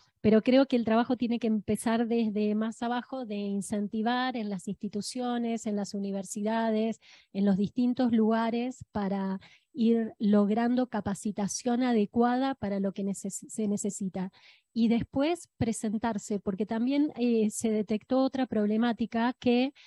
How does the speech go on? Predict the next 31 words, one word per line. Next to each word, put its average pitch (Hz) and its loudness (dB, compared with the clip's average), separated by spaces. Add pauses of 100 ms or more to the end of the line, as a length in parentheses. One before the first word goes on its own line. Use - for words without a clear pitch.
(220)
las 208 2
mujeres 285 2
se - -2
presentan 233 0
menos 269 4
que 220 0
los 214 0
hombres 254 2
a 208 0
las 202 0
convocatorias 208 0
laborales. 190 0 (420)
Entonces 247 0
ahí 247 4
también 254 0
trabajar 226 0
mucho, 247 -2
presentarse, 226 -8
presentarse, 208 -6
aunque 214 0
diga, 277 2 (380)
"Busco 277 -2
ingeniero 240 0
agrónomo", 254 4
yo, 233 -6
ingeniera 214 -6
agrónoma, 254 -6
voy 262 -2
y 214 -6
me 196 -6
presento. 190 -10